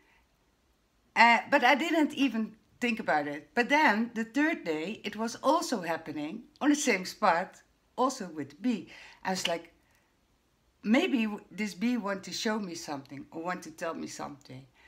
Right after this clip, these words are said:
So I just closed my eyes and I was like, question it,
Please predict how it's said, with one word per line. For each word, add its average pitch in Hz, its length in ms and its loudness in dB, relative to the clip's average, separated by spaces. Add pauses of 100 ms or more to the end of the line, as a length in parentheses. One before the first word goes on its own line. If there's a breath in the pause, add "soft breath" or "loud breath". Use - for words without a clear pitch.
(240 loud breath)
So 233 280 2
I 254 120 8
just 320 300 -2
closed 220 260 0
my 190 100 2
eyes 185 360 4
and 185 160 -4
I 185 60 -4
was 180 260 -6
like, 170 380 -4 (380)
question 190 440 -4
it, 165 260 -8